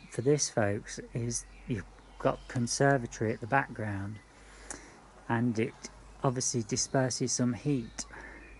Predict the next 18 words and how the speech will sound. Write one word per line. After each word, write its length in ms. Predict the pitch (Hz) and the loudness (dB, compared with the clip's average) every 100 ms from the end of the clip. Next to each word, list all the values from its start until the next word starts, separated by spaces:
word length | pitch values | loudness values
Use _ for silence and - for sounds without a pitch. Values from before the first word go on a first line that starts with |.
| - - - - - - - | -20 -20 -20 -20 -20 -20 -10
and 280 | 123 120 117 123 - | -2 0 0 -2 0
that's 340 | 139 143 - | 2 2 -2
what 160 | 143 143 | -4 -2
the 80 | 123 | -4
strawberry 520 | - 139 135 117 120 | 2 2 4 2 0
plants 420 | - 117 135 - | 0 -2 -2 -6
pick 280 | - 131 - | -4 -4 -2
up 180 | 139 117 | -4 -2
on. 240 | 107 104 - - - - - - - - - - - - - - - - - - - | -4 -6 -10 -16 -16 -18 -20 -20 -20 -20 -20 -20 -20 -20 -20 -20 -20 -20 -20 -20 -8
Again, 500 | 135 139 139 127 117 | 0 4 4 4 4
these 240 | 123 120 113 | 4 2 2
haven't 280 | 120 127 | 0 -2
been 200 | 120 120 | 0 0
watered 440 | 117 123 120 - 107 | 2 2 2 -4 -4
this 280 | 110 104 - | -4 -4 -4
year 280 | 104 104 120 | -2 -2 -6
at 220 | 113 - | -6 -2
all 320 | 107 104 107 | 0 0 -4